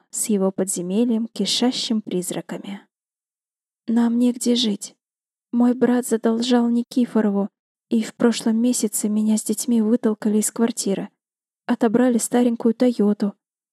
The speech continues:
Мои счета пусты, и до сегодняшнего дня мы ютились на съёмной квартире. Но денег заплатить за следующий месяц нет. Выдаю честно и откровенно. Детектор лжи, стоящий передо мной,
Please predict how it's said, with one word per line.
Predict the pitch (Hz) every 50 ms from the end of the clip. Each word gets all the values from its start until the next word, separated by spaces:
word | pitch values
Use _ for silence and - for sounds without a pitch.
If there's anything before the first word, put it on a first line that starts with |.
| _ _ _ _ -
Мои | 233 233 233 233
счета | 240 - - - 226 - 247 240 240
пусты, | - 214 214 - - - - 247 240 220 - -
и | 226 220 220 214 214 - _ _ _ _ _ _ _ _ _ _ -
до | 240
сегодняшнего | 233 - 254 254 262 254 240 240 - - - 240 233 233 240
дня | 247 247 269 262 247 214
мы | 202 208
ютились | 214 233 233 - - - 269 254 226 214 - -
на | 220 220
съёмной | - - - 254 247 240 233 233
квартире. | - - 247 - - - - 240 202 185 196 - _ _ _ _ _ _ _ _ _ _ _ -
Но | - 233 233
денег | 233 254 - 240 247 233 226 226 -
заплатить | - - 208 - - 226 214 - - 233 220 -
за | 214
следующий | 208 - - - 226 214 226 214 - - 233
месяц | 226 233 226 - - - - - -
нет. | 240 226 202 196 - - - _ _ _ _ _ _ _ _ _ _ _ _ _ _ _ _ -
Выдаю | 208 196 202 208 190 - 196 190 185 180
честно | - - - 233 233 240 - - 233 226 220 220 - _ _ _ _ _ _ -
и | - 247
откровенно. | 254 247 - - - 233 226 220 202 185 180 175 175 185 190 - _ _ _ _ _ _ _ _ _ _ _ _ _ _ _ _ _ -
Детектор | 233 214 254 247 - - 320 311 - - 233 208 202
лжи, | 190 196 196 - 240 262
стоящий | 254 - - - 226 220 226 226 220 - - 226
передо | - - 214 208 202 196 185 180
мной, | 185 196 226 247 240 240 -